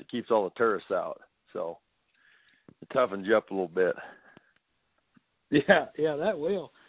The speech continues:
Speaker 2: You know, w-, with your, let's, let's throw the, the viewers out there with your background. A lot, a lot of folks know, a lot of folks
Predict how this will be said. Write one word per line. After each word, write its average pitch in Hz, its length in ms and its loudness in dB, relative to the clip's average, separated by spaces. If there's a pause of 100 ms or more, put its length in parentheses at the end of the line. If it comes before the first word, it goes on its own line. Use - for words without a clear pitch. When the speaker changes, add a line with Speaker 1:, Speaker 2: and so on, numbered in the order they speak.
(360)
Speaker 2:
You 160 80 -6
know, 170 220 -6
w-, 185 240 -6
with 170 180 -2
your, 262 360 2
let's, 220 180 2 (140)
let's 233 220 -2 (100)
throw 226 240 4
the, 175 140 -8 (200)
the 156 140 0
viewers 180 540 -2 (180)
out 165 280 0
there 170 140 0
with 165 180 -2
your 151 120 -4
background. 123 640 -10
A - 20 -8
lot, - 180 -6
a 147 60 0
lot 190 100 4
of 196 60 2
folks 202 240 0
know, 180 240 -2
a 160 40 0
lot 165 120 0
of 170 60 -4
folks 175 180 -8